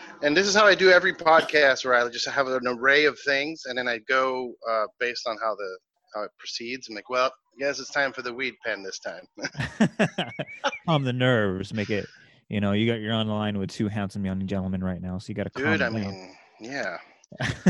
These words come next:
Speaker 1: So how do you, how do you guys wanna do this? I mean, I was looking through your, your stuff. You guys do, like, themed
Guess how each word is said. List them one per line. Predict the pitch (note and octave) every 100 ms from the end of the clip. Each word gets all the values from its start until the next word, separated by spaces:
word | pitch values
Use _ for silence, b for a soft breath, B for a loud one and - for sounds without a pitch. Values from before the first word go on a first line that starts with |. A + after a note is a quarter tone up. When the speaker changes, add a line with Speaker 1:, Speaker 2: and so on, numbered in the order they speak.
| - E3
Speaker 1:
So | E3+ D#3+ -
how | - E3
do | F3
you, | F#3 F3
how | D#3
do | E3
you | F3+ E3+
guys | E3+
wanna | D#3+ C#3
do | G#2 D3+ G3
this? | G#2+ G#2
I | C3
mean, | B2
I | B2+
was | C3+
looking | F3+ F#3
through | - E3
your, | D3 C#3
your | A#2 A#2+
stuff. | - D3+ D3
You | B2
guys | C3+ A#2+
do, | C3
like, | B2 G#2+
themed | - C#3 D3 D3